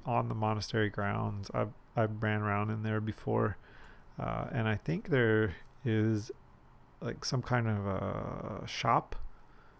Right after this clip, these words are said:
that you can shop at, maybe. I, I might be wrong. I'm actually gonna look that up right now 'cause I don't wanna.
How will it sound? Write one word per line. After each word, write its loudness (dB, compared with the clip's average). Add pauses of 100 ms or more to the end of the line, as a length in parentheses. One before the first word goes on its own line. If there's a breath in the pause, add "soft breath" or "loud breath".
(240 soft breath)
that 2
you 2
can 0
shop 2
at, 0 (560)
maybe. 0 (280)
I, 0
I -2 (520)
might 4
be 4
wrong. 4
I'm 2
actually 2
gonna 4
look -2
that 2
up -4
right -4
now 0
'cause -8
I 2
don't 2
wanna. 4